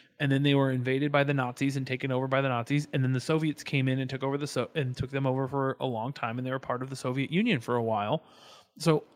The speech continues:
Austria is such a old but young country because a generation had gone by between when they ruled themselves to when they ruled themselves again. So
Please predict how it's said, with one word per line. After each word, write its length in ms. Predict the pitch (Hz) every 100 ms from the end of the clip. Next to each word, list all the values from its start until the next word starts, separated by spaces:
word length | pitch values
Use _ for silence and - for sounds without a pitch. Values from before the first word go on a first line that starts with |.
| -
Austria 580 | 175 233 - 226 165 147
is 120 | 143
such 300 | - 160 160 -
a 340 | 160 139 139 - _ -
old 460 | 147 165 214 214 - _ _ _ _ _ _ _
but 240 | 143 151 -
young 580 | 151 143 160 180 175 165 _ -
country 600 | - 165 - 240 262 269 _ _ -
because 600 | 165 - 151 143 139 139 - _ _ _ 147 -
a 60 |
generation 640 | 151 160 165 165 147 160 185
had 140 | 170
gone 240 | 165 170 165
by 240 | 143 147
between 400 | 160 - 160 143
when 180 | 143 147
they 160 | 143
ruled 400 | 139 143 156 170
themselves 760 | 151 143 135 139 123 185 202 - - _ _ -
to 80 | 156
when 100 | 160
they 140 | 151
ruled 220 | 143 151
themselves 400 | 147 139 139 131
again. 360 | 131 190 247 156
So 280 | - 139